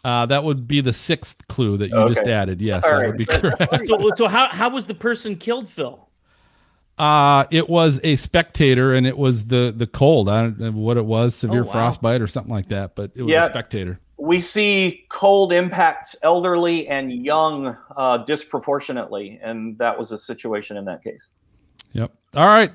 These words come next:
Speaker 1: so here's, here's the last one. You're on a roll, Kevin. Uh, this happened in nineteen eighty-two. It was a championship game.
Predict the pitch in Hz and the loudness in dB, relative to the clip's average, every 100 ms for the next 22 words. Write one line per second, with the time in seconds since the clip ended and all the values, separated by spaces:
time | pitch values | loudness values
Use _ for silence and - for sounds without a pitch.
0 | 131 175 170 208 180 147 190 180 180 196 | 0 6 8 8 4 4 4 6 4 4
1 | 185 175 170 160 175 170 175 175 - 151 | 4 2 4 4 4 4 6 4 6 4
2 | 147 151 139 147 147 175 - 196 190 185 | 6 4 2 2 4 4 2 2 2 2
3 | 156 147 156 165 - 170 151 151 147 135 | 2 4 2 -2 0 0 0 -2 -2 -2
4 | 120 - 226 156 123 180 - _ _ _ | -4 -4 0 2 2 0 -6 _ _ _
5 | _ _ _ 135 127 151 165 170 - 170 | _ _ _ -2 2 2 4 0 0 0
6 | 165 - 165 - 156 139 131 135 143 165 | 0 0 -2 0 -4 -2 0 2 2 0